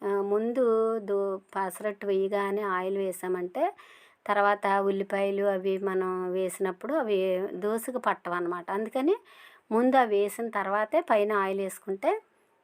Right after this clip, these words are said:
చక్కగా స్టిక్ అవుతాయి. తర్వాత మనం ఈ పెసరట్టు వేసినప్పుడు,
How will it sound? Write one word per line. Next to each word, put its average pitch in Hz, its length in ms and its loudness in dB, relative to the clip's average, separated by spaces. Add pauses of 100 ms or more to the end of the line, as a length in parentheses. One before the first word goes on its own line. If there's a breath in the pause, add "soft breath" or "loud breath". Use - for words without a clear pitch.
(240)
చక్కగా 214 420 -2
స్టిక్ - 400 -4
అవుతాయి. 165 460 -6 (240)
తర్వాత 247 420 0
మనం 190 720 -2
ఈ 208 240 -2
పెసరట్టు 226 520 -4
వేసినప్పుడు, 196 920 -2